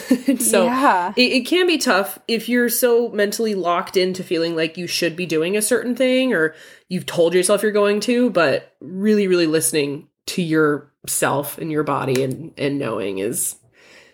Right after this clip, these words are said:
Speaker 2: Yeah, totally. And I've heard
Speaker 1: Yeah.
Speaker 2: of, a friend I had told me about one of our shared friends who apparently had been, you know, running and sort of pushing herself to keep going longer in pregnancy,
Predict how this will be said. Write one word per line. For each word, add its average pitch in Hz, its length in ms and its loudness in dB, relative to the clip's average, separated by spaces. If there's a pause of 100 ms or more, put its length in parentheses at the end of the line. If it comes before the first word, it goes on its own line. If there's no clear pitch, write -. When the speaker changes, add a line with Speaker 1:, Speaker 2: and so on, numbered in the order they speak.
(120)
Speaker 2:
Yeah, 233 400 0
totally. 262 400 0
And 202 120 0
I've 247 180 2
heard 302 160 0
Speaker 1:
Yeah. 269 100 4
Speaker 2:
of, 220 160 -6 (400)
a 214 120 2
friend 247 240 2
I 240 40 4
had 214 260 2
told 214 240 -4
me 214 120 -2
about 190 360 0 (200)
one 196 200 -2
of 190 100 -2
our 185 220 2
shared 294 340 2
friends 185 440 0 (140)
who 208 440 0
apparently 233 500 -4
had 208 200 0
been, 190 420 0 (800)
you 214 80 -2
know, 202 160 2
running 220 500 2
and 202 340 -8 (200)
sort 202 180 -4
of 190 100 -8
pushing 220 320 0
herself 214 300 2
to 185 120 -2
keep 214 220 -10
going 202 300 2
longer 190 300 0
in 190 80 -4
pregnancy, 202 400 -2